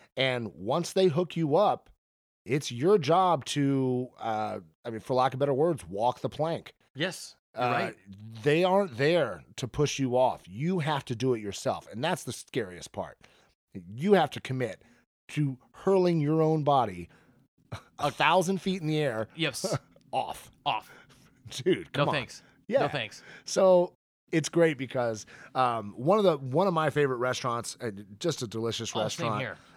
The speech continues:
Speaker 1: um, in town is Top of the World.
Speaker 2: Top of the World.
Speaker 1: Um, so if you guys don't know, uh, it spins.
Speaker 2: It does.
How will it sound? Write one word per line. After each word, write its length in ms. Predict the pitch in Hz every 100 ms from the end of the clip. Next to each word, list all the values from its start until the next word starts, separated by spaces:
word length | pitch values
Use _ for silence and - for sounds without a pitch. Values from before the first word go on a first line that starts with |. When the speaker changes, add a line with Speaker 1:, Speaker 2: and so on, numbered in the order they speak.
| -
Speaker 1:
um, 420 | 113 110 104 101 -
in 200 | 127 120
town 400 | 117 127 135 147 156
is 220 | 123 107
Top 260 | - 123 117
of 40 |
the 60 | 123
World. 240 | 120 101
Speaker 2:
Top 180 | 147 117
of 60 | 131
the 40 |
World. 200 | 127 107 - _
Speaker 1:
Um, 400 | 135 131 123 123 123
so 200 | - 135
if 100 | 120
you 60 | 147
guys 240 | 214 196
don't 240 | 175 147
know, 480 | 151 226 175 139 147 - - -
uh, 260 | 139 131 123 131 - _ _ -
it 180 | 180 175
spins. 600 | - - 349 247 123 165
Speaker 2:
It 80 | 151
does. 360 | 151 127 -